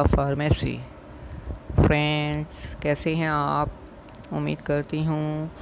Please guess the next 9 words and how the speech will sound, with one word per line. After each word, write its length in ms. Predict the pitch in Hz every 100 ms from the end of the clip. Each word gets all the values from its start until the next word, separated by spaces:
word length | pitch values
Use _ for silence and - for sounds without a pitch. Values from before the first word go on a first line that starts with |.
| - - -
आप 200 | 160 156
सब 260 | - 160 -
ठीक 160 | 151 -
ठाक 240 | 151 147
होंगे। 600 | - 151 156 156 151 156 170 - - - 160
अल्लाह 360 | 156 160 165
के 160 | - 156
शुक्र 320 | - - 160
से 220 | 151 156